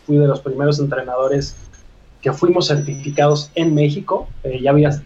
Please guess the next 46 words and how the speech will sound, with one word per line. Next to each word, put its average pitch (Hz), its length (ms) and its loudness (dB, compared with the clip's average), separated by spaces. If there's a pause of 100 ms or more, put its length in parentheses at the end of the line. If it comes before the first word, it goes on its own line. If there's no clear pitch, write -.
(140)
ya 147 100 2
había 156 160 4
entrenadores 139 480 0
mexicanos 143 540 -2
que - 100 -12
se - 80 -12
habían 135 220 0
ido 151 80 4
a 143 60 2
certificar 135 560 -2
a, 127 360 -2
a 113 60 -6
San 123 180 -8
Diego, 135 360 4
a 120 40 0
Los 117 180 -4
Ángeles, 135 420 -2
a - 40 -14
San 123 180 -8
Francisco, 156 520 2 (340)
pero 165 380 4
yo 147 80 4
fui 160 160 4
de 151 80 6
la 135 100 4
primera 143 400 2
camada 135 380 0
que 143 100 -10
fuimos, 139 960 -2
que 120 80 -8
vinieron 135 300 0
de 143 80 -2
Estados 135 280 -2
Unidos 131 220 -8
a 127 40 -8
México 160 520 -2
y 143 120 -12
salimos 123 340 -8
certificados. 113 800 -2 (360)
Ahí 147 120 4
fue 170 120 4
cuando 151 240 4
inició, 135 400 2
pero 139 140 4
era 170 80 4
una, 185 140 0